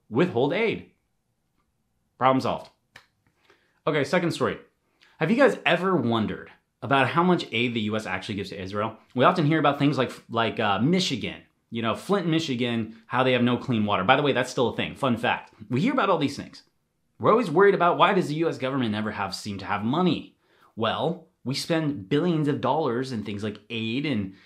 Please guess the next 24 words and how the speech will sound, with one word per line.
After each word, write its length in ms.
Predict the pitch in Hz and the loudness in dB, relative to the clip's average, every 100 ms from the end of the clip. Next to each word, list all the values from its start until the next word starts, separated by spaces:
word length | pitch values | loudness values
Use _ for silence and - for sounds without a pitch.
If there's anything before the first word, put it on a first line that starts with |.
| _ | _
military 560 | 95 117 135 135 127 120 | -4 -2 0 0 0 0
budget, 440 | 107 107 139 170 | -2 -2 -4 -6
which, 240 | 107 104 - | -6 -6 -2
by 160 | 107 | -2
the 80 | 113 | -2
way, 260 | 101 110 131 | -2 0 0
half 220 | 117 107 | 2 0
of 140 | 117 | -2
which 180 | 101 113 | -6 -4
goes 200 | 123 117 | -4 -6
to 40 | 110 | -6
contracting 600 | - 135 110 120 107 101 | -4 -2 -2 -4 -4 -6
companies, 420 | 104 92 117 123 | -6 -4 -6 -6
which 140 | 101 | -6
have 160 | 107 95 | -6 -6
a 20 | |
vested 400 | 92 110 113 107 | -6 -6 -6 -8
interest 380 | 101 107 123 123 | -8 -6 -6 -4
in 80 | 107 | -6
ensuring 320 | 95 113 110 | -6 -6 -6
that 100 | 98 | -6
we 80 | 110 | -8
stay 300 | - 110 107 | -6 -4 -4
in, 160 | 104 | -6